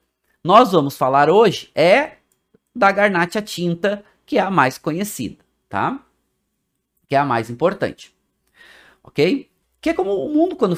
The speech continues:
quando a gente fala, né? O mundo de modo geral, produtores de modo geral, quando fala Garnacha, tá falando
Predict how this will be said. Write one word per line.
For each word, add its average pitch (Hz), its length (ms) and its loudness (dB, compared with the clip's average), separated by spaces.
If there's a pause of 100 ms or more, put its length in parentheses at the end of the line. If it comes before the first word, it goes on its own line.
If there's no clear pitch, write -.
quando 170 140 -4
a 170 40 0
gente 202 160 -6
fala, 160 300 0
né? 131 140 -6
O 127 80 -6
mundo 151 240 -2
de 135 100 -12
modo 123 220 -6
geral, 123 320 -2
produtores 131 420 -6
de 127 60 -10
modo 117 160 -6
geral, 127 180 -2
quando 151 120 -10
fala 339 220 0
Garnacha, 196 600 0
tá 175 160 -6
falando 147 500 -4